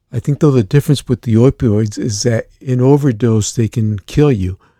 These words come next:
as opposed to amphetamines and cannabis, which, again, will cause a lot of, uh,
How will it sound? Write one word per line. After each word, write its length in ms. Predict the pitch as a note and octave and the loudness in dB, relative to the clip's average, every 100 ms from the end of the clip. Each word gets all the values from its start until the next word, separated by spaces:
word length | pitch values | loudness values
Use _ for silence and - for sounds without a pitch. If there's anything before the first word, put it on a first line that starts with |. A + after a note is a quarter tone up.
| _ _ | _ _
as 180 | A2 A2 | -8 -8
opposed 460 | - A#2 A#2 - | -4 0 0 -2
to 60 | B2+ | -6
amphetamines 800 | G#2+ G2+ B2 A2 A2 A2 A2 G2+ | -6 -4 -4 -2 -2 -4 -6 -8
and 140 | F2+ | -8
cannabis, 600 | - G#2+ A2 G#2+ G#2+ - | -6 -4 -4 -6 -8 -6
which, 260 | B2 G#2+ - - - _ | -6 -8 -12 -20 -20 _
again, 260 | A#2+ C3+ C3 | -4 0 0
will 160 | B2 | -2
cause 300 | - C3 B2 | -2 0 2
a 60 | A2+ | 0
lot 260 | A2 A2+ | 0 2
of, 220 | A2+ G#2 A2 | 0 -2 -4
uh, 240 | G2 G2 | -4 -6